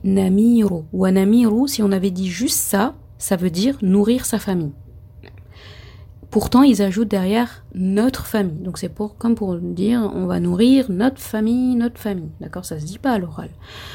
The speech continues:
Le terme de famille est donc répété deux fois.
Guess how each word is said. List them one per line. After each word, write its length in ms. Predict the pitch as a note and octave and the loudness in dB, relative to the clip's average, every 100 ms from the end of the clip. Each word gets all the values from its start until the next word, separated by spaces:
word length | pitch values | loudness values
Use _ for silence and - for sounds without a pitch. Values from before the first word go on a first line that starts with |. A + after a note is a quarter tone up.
| - - - | -18 -12 0
Le 220 | F#3 G3 | 2 2
terme 480 | - A#3 A#3+ G#3 E3+ | 4 4 4 2 -2
de 120 | E3+ | -4
famille 580 | - - F#3+ A#3 C#4+ - | -4 -2 2 4 4 4
est 180 | F#3 E3 | -2 -2
donc 220 | F3+ F3+ | -2 -2
répété 480 | - D#3+ E3 - B3+ | -6 -8 -6 -2 0
deux 240 | G3+ - | 4 6
fois. 320 | - A3 G3+ | 4 0 -10